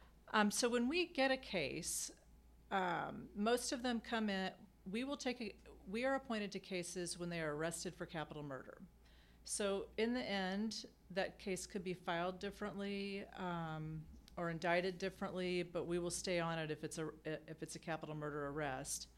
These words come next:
And by statute, we assume that all capital murders are death eligible unless the state files a written waiver. Under the current district attorney, there have not been a lot of death penalty prosecutions,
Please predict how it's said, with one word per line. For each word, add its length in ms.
And 100
by 120
statute, 600
we 220
assume 460
that 120
all 200
capital 440
murders 500
are 100
death 320
eligible 580
unless 280
the 120
state 440
files 380
a 60
written 360
waiver. 460
Under 200
the 80
current 300
district 280
attorney, 420
there 120
have 240
not 280
been 140
a 60
lot 180
of 80
death 200
penalty 240
prosecutions, 1040